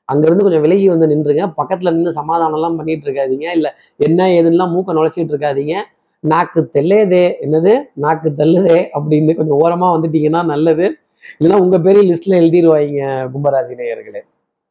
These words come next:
அடுத்து இருக்கிற மீனராசி நேயர்களை பொறுத்தவரையிலும் சுகம், சௌக்கியம், சந்தோஷம்ங்கிறது ரொம்ப ஜாஸ்தி இருக்கும். ஆஹ், பண விரயம் அப்படிங்கிறது ஜாஸ்தி இருக்கும். எதிர்பார்க்காத செலவு அப்படிங்கிறது,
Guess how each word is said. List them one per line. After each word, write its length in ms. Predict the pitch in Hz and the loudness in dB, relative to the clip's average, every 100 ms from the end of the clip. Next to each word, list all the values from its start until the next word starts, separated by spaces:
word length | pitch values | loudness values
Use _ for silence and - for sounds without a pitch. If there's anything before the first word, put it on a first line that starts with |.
| _ _ _ - | _ _ _ -4
அடுத்து 300 | 165 175 185 | -2 2 2
இருக்கிற 520 | 160 156 165 156 170 | 2 2 4 2 2
மீனராசி 480 | 170 185 170 165 165 | 2 2 0 0 0
நேயர்களை 400 | 151 151 151 135 | -2 -2 -4 -4
பொறுத்தவரையிலும் 720 | 135 135 139 143 151 147 147 170 _ _ _ _ _ _ | -8 -4 -2 -2 -2 -4 -6 -10 _ _ _ _ _ _
சுகம், 400 | - 170 202 196 | -2 0 0 -2
சௌக்கியம், 500 | 147 156 147 170 175 | -2 -2 0 -2 -2
சந்தோஷம்ங்கிறது 760 | 135 143 151 156 165 143 123 | -4 -2 -2 -2 -2 -2 -2
ரொம்ப 240 | 139 123 139 | -4 -4 -4
ஜாஸ்தி 340 | 123 135 - | -4 -6 -8
இருக்கும். 400 | 139 113 120 202 _ _ _ - | -8 -8 -8 -12 _ _ _ -2
ஆஹ், 200 | 139 143 - _ _ | 0 0 -4 _ _
பண 240 | 165 180 | -4 -2
விரயம் 420 | 185 165 165 165 165 | -2 0 2 0 -2
அப்படிங்கிறது 480 | 127 131 139 120 147 | -4 -6 -4 -6 -6
ஜாஸ்தி 280 | 123 123 - | -8 -8 -10
இருக்கும். 300 | 120 - _ _ _ | -10 -12 _ _ _
எதிர்பார்க்காத 840 | 131 131 160 185 170 160 - 156 175 | -2 0 2 2 2 0 0 -2 -2
செலவு 540 | 175 147 135 135 135 | -4 -4 -2 -2 -2
அப்படிங்கிறது, 560 | 117 123 131 117 135 | -4 -8 -6 -4 -4